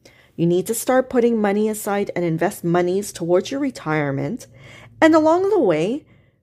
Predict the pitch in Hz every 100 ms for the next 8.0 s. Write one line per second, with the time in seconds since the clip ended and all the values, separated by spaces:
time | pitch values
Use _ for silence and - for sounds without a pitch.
0 | _ _ _ 226 214 208 - 294 302 -
1 | 208 226 - 196 165 156 - 180 180 170
2 | 156 143 165 202 127 180 - _ _ -
3 | 214 208 202 214 233 196 185 180 190 -
4 | 320 - 196 - 135 - - - - -
5 | - _ _ _ _ _ _ _ _ _
6 | _ 226 214 220 247 269 254 240 233 226
7 | 214 214 214 220 220 202 233 220 117